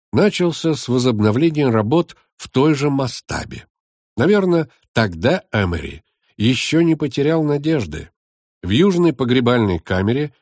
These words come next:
через которую проходила галерея бабуинов,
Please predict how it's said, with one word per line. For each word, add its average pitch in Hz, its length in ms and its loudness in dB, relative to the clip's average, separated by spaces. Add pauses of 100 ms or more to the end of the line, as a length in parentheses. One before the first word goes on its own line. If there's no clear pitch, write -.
(140)
через 127 280 0
которую 95 460 -2
проходила 95 680 -4 (260)
галерея 104 560 0
бабуинов, 147 720 -2